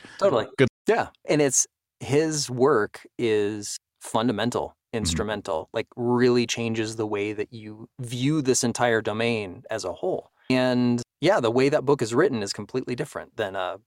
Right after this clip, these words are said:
Speaker 1: cookbook or a set of recipes to get a particular result. And so, yeah, it's, I think a lot of the, when we talk about instructional design or course design, it's really beneficial to think through what, what type of course is this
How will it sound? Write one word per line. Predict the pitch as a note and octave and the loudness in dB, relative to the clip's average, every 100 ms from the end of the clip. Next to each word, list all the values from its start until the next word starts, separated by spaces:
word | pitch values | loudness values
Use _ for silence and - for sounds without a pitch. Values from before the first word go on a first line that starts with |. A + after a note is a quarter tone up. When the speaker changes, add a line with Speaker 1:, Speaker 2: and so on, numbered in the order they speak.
| _ _ - | _ _ -4
Speaker 1:
cookbook | D#3 - A2+ - - - | -4 -2 -6 -6 -8 -10
or | A#2 G#2+ | -4 -4
a | G2 | -2
set | - G#2+ | 0 -2
of | G#2 | 0
recipes | A2+ A#2 B2+ - G2 F2+ | 0 0 -2 -8 -10 -12
to | A2+ | -8
get | G#2 | -8
a | |
particular | G2+ - - - - | -8 -12 -14 -14 -14
result. | F#2+ - F2 E2+ - | -14 -8 -6 -6 -6
And | - C3+ B2+ | -4 -4 -4
so, | |
yeah, | D3+ E3+ D3 | -4 -2 0
it's, | G#2 - - - _ _ - | 0 -2 -8 -12 _ _ -4
I | C3 | -2
think | - G3 | -2 0
a | |
lot | C#3 B2 C#3 | 2 4 2
of | D3 | 2
the, | B2+ - _ _ | 0 -2 _ _
when | - C3 | -2 4
we | C3+ | 4
talk | C3+ C#3+ | 4 2
about | C3 B2 | 2 2
instructional | A#2 A2+ - A#2 - A#2 G#2 | 2 -4 -2 -2 0 -4 -4
design | G#2 G#2+ G#2 | -4 -4 -4
or | G2+ | -8
course | - - A2+ - | -10 -6 -6 -6
design, | - G#2+ G#2 G2 G2 G2+ G#2+ _ _ _ | -10 -6 -4 -4 -8 -14 -18 _ _ _
it's | C#3 B2 | -2 0
really | B2 B2 B2 | 2 4 4
beneficial | A2+ G#2+ G2+ A2 - G#2 | 2 0 -2 -2 -2 -4
to | A2+ | -8
think | - - A#2 - | -10 -6 -6 -6
through | - A2+ A2+ A2 | -8 -6 -4 -6
what, | G#2+ C3+ G3 - _ _ _ | -8 -6 -6 -8 _ _ _
what | - A#2 D3 - _ _ | -12 0 0 0 _ _
type | - D#3+ D#3+ | -4 -2 0
of | B2 - | -2 -2
course | - G2 F2 - | -2 -2 -2 -10
is | - F#2+ - | -8 -8 -10
this | - - - - | -12 -12 -12 -14